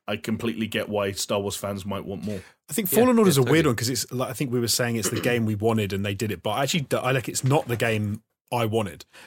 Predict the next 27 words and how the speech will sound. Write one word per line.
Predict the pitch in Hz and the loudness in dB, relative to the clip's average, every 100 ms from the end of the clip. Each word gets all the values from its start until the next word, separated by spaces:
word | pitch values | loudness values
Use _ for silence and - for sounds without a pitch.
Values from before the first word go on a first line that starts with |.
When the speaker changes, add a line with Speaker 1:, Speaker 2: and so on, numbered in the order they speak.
| _ | _
Speaker 2:
but | 127 110 | 0 0
I | 113 120 | 2 2
enjoyed | 127 120 139 147 101 | 4 4 6 6 4
it | 117 | -2
Speaker 1:
Yeah. | 113 | 0
Speaker 2:
and | 120 | 2
I | 120 | 4
know | 135 131 | 4 4
why | 110 117 117 | 4 2 2
I | |
enjoyed | 107 101 113 | 2 0 -2
it | |
'cause | 95 104 | -2 -4
they | |
did | 110 101 | -2 -2
so | - 131 113 | 0 0 0
much | 101 92 | 0 -4
right. | 95 98 117 180 _ - - _ - | -6 -2 -2 -4 _ -20 -20 _ -6
But | 110 | 2
then | 139 131 | 2 2
it | 120 | 0
almost | 123 143 147 127 | 2 4 6 6
Speaker 3:
Yeah. | |
Speaker 2:
made | 131 117 | 4 2
me | 117 | 2
want | 113 107 92 | 2 2 0
more | 101 131 147 82 | 2 4 4 2